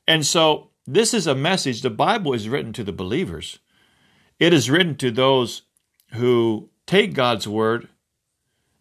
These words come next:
and they read it. And so Jesus is saying, "For these elects, for these chosen sake." Okay, let's look at some other verses here. Let's go to Romans chapter eight,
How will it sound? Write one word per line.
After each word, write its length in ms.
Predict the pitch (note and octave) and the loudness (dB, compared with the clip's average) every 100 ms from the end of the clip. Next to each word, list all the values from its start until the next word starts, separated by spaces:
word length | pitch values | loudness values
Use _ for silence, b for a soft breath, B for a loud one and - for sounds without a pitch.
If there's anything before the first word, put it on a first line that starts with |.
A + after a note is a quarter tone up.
| _ | _
and 180 | B2+ A#2+ | 0 2
they 100 | A2 | 0
read 240 | A2+ C3 | 2 2
it. 220 | A2 - - b b b b | 0 -6 -16 b b b b
And 260 | - F3 D#3+ | 2 2 2
so 500 | - E3+ D#3+ D3+ - _ _ _ _ _ _ _ _ _ _ - _ _ _ _ _ _ - C#3+ | 0 2 2 0 -4 _ _ _ _ _ _ _ _ _ _ -20 _ _ _ _ _ _ -10 -4
Jesus 500 | A2+ F3+ F3 E3+ - | 4 6 6 4 0
is 120 | D3 | -2
saying, 360 | - C3 A#2 A2 | 2 2 2 -2
"For 200 | - G2+ | -8 -8
these 340 | G#2+ G2+ - - | -6 -6 -8 -8
elects, 480 | A#2+ A#2+ C#3+ C3 - | -6 0 2 2 0
for 160 | - A#2 | -10 -8
these 220 | A#2+ - | -8 -10
chosen 500 | - D#3+ D3 C3 A2+ | -8 -4 -4 -4 -10
sake." 340 | - G2 F2+ | -8 -8 -8
Okay, 300 | - - G3+ | -6 0 2
let's 200 | E3+ D#3+ | 2 0
look 180 | D#3+ D#3 | -2 -4
at 80 | E3 | -6
some 180 | C#3+ C3 | -6 -2
other 160 | C3 | -2
verses 440 | G#2 A2+ G#2 G2 - | -2 -4 -4 -8 -6
here. 280 | G#2 G2 - B B B B B B B B B B _ | -6 -6 -12 B B B B B B B B B B _
Let's 260 | C3+ D#3 | 2 2
go 220 | - D3+ D3 | 2 2 2
to 220 | D3 C3+ | 0 -2
Romans 580 | A2+ C#3 D3 C#3 C3 - | 2 2 2 -2 -6 -10
chapter 580 | - C3 - - - _ | -2 -2 -2 -6 -12 _
eight, 420 | D3 B2 - - | -4 -4 -6 -20